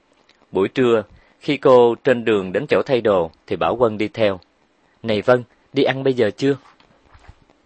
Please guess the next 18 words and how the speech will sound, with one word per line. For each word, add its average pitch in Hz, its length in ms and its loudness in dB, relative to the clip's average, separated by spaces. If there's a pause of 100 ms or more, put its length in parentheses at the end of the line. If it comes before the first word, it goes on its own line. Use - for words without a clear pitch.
(500)
Nhớ 123 180 2
ra 117 360 2
Huy 120 100 0
Bình 98 220 -4
đang 107 180 0
chờ, 95 280 0 (360)
Thu 127 120 -2
Vân 113 220 -2
lắc 131 220 -4
đầu. 92 260 -2 (720)
"Tôi 135 120 0
có 175 120 2
hẹn 107 300 -6
với 151 100 0
một 135 220 -8
người 110 140 -2
bạn 98 280 -2
rồi, 104 220 -2